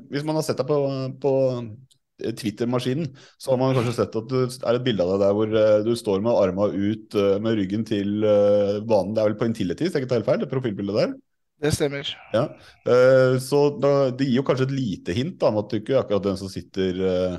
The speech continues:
Speaker 1: på, eh, fa-, familietribunen, eh, når du kanskje er hjemmekamp, men, eh, du kan jo selv si, beskrive deg selv som supporter.
Speaker 2: Ja, som supporter så har jeg jo vært med i ganske mange år. Eh, har vært i, ble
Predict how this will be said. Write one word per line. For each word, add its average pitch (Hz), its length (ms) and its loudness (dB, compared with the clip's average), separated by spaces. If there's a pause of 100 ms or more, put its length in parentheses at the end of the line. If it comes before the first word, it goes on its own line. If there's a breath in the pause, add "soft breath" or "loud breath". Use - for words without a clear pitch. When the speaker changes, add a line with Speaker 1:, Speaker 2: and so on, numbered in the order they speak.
(480 soft breath)
Speaker 1:
på, 92 120 0 (180)
eh, 90 240 -4
fa-, - 240 -18
familietribunen, 92 880 -4
eh, 101 440 -2
når 98 180 -4
du 98 60 0
kanskje 92 260 -2
er 95 80 2
hjemmekamp, 120 360 -4
men, 139 200 -2
eh, 135 140 2
du 131 100 -2
kan 131 120 0
jo 151 100 0
selv 135 200 -2
si, 110 360 0
beskrive 110 340 -4
deg 104 120 2
selv 98 120 -2
som 95 160 -8
supporter. 101 400 -2 (420)
Speaker 2:
Ja, 85 260 -6
som 147 220 -6
supporter 156 680 -2
så - 200 0 (600)
har 160 140 4
jeg 151 200 2
jo 160 540 -2
vært 156 240 0
med 151 320 -4
i 151 80 -8
ganske 147 280 -4
mange 139 200 -8
år. 185 240 -2 (120)
Eh, 156 720 -4 (760 soft breath)
har 165 140 0
vært 160 240 0
i, 160 720 -4
ble 160 240 0